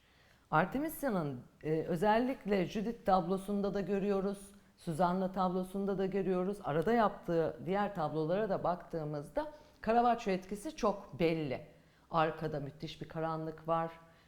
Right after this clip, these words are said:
Figürlerin ışıkları önden veya sağdan veya soldan belirli yerlere yaklaşmış durumda, belirli yerlere vurmuş durumda.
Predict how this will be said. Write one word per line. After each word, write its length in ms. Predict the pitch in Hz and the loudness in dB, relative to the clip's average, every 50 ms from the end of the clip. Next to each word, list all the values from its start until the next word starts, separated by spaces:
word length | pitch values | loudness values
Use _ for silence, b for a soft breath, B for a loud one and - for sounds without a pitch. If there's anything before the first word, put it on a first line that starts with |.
| B B | B B
Figürlerin 600 | - 196 185 151 196 185 175 175 180 185 190 - | -4 -2 0 2 2 2 2 2 2 2 0 -2
ışıkları 640 | - - - - 175 - - - 175 165 175 180 - - | -4 -8 -6 -6 -8 -6 0 0 2 2 2 0 2 0
önden 600 | 165 175 175 175 175 180 180 190 226 254 233 180 | 0 2 2 2 2 2 2 2 0 0 2 2
veya 340 | 170 151 143 139 135 131 | 2 2 2 2 0 -2
sağdan 480 | 127 - 165 151 156 156 165 170 175 175 | -2 -2 -2 -2 0 2 0 0 0 0
veya 260 | 156 147 143 135 131 | 0 0 0 -2 -2
soldan 640 | 127 - - 175 165 165 156 - 226 240 247 226 175 | -4 -4 -2 0 0 0 0 0 -2 -2 -2 0 0
belirli 440 | 190 196 196 185 208 214 214 214 254 | 2 2 4 2 2 2 2 0 2
yerlere 800 | 240 220 196 185 175 170 160 151 143 131 123 120 110 - - B B B B B B | 2 4 4 4 2 2 2 2 2 2 2 0 0 -2 -6 B B B B B B
yaklaşmış 720 | - 151 135 120 - 123 120 120 - - - 120 - - | 0 0 0 0 0 -2 -2 -2 -4 -6 -8 -10 -10 -10
durumda, 320 | - 117 123 131 160 185 147 | -8 -8 -6 -4 -4 -2 -2
belirli 340 | 165 165 160 175 175 175 180 | -2 0 0 0 0 0 0
yerlere 440 | 175 165 156 139 127 127 120 120 113 | 2 2 2 0 0 -2 -2 -4 -4
vurmuş 460 | 127 139 135 131 139 143 - - - | -4 -6 -6 -6 -6 -8 -10 -12 -10
durumda. 420 | - 113 113 110 117 - 196 233 | -8 -8 -8 -8 -6 -6 -6 -6